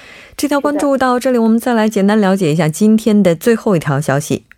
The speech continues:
Speaker 2: 好的，今年重点治理财产，这个财产险市场的乱象从重问责。那这条新闻呢，来自于保监会。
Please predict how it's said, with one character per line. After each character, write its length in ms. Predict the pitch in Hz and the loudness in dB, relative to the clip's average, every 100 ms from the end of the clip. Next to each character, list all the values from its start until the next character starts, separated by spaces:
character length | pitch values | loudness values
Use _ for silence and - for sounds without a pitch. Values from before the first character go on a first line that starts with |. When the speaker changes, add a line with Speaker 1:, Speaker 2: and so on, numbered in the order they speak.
| _ _ _ _ _ _ - | _ _ _ _ _ _ -6
Speaker 2:
好 80 | |
的， 180 | 190 233 - _ _ | 0 0 -2 _ _
今 120 | 339 | 2
年 200 | 349 311 | 4 2
重 280 | 320 349 311 | 2 0 2
点 320 | 254 190 190 | 2 0 -2
治 100 | 240 | -4
理 160 | 247 220 | -2 -2
财 240 | - 214 | 0 0
产， 380 | 254 285 175 147 - _ | 0 -4 -4 -6 -14 _
这 120 | - 254 | -4 0
个 120 | 214 | 0
财 160 | 247 277 | 0 0
产 180 | 285 320 | -2 0
险 160 | 208 | -2
市 120 | 214 277 | 0 -2
场 200 | 254 180 | -2 0
的 80 | 196 | 2
乱 260 | 277 240 202 | 2 0 -2
象 240 | 226 202 | -2 -4
从 400 | - 208 185 226 | -6 -4 -2 -2
重 200 | 320 269 - | 0 -2 0
问 240 | 233 208 | -2 -2
责。 180 | 196 185 | 0 0
那 180 | 240 226 | 0 -2
这 100 | 262 | -2
条 180 | 240 226 | -2 0
新 120 | 277 | 0
闻 100 | 214 | 0
呢， 80 | 214 | 0
来 140 | 185 | -2
自 140 | 196 220 | -2 -2
于 100 | 220 | 0
保 180 | 190 - | -2 -2
监 220 | 226 233 | -4 -2
会。 200 | 247 262 | 0 0